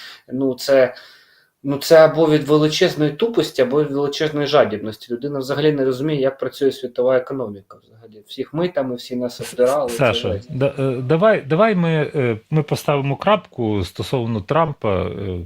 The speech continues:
Speaker 2: це від тупості. Він недалека людина.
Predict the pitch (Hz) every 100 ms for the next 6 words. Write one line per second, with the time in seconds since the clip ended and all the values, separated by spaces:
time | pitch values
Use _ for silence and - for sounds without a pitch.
0 | - _ - _ _ _ _ _ - 147
1 | 160 170 - 107 98 139 139 _ _ -
2 | 139 - 101 - - 92 - 117 104 156
3 | 165 - 120 139 135 - 113 110 120 135
4 | 120 101 98 107 90 78